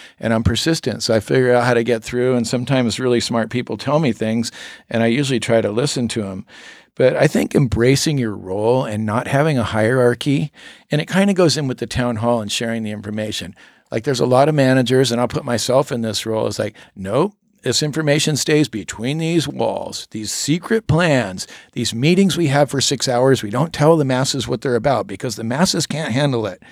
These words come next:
You know, Roger was of like, "Hey, man, we're all the same.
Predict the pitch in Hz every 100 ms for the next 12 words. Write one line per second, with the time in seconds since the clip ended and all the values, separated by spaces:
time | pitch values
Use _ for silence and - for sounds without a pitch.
0 | - - - 135 120 107 131 190 160 120
1 | 107 123 113 113 110 127 202 156 147 143
2 | 175 202 160 - 190 160 90